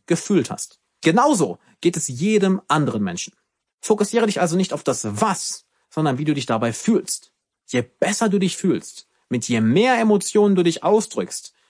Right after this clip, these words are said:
desto besser fühlt sich auch die andere Person in deiner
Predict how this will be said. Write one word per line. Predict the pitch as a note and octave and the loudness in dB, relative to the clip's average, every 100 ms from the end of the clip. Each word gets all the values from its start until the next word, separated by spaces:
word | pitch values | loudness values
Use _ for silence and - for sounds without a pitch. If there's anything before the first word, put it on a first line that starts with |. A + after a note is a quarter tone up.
| _ | _
desto | B2 - A2 | -6 -2 -4
besser | G2+ E3+ E3+ F#3 D3 | 2 0 2 0 0
fühlt | C3+ C#3+ | -4 -6
sich | - | -8
auch | G2+ | -6
die | - | -2
andere | - B2+ B2 | 0 0 0
Person | A#2 A2 G2+ A2 A#2 A#2 | -2 -2 0 0 0 0
in | A2 | -4
deiner | G2+ G2 G2 G#2 | 0 -2 0 -4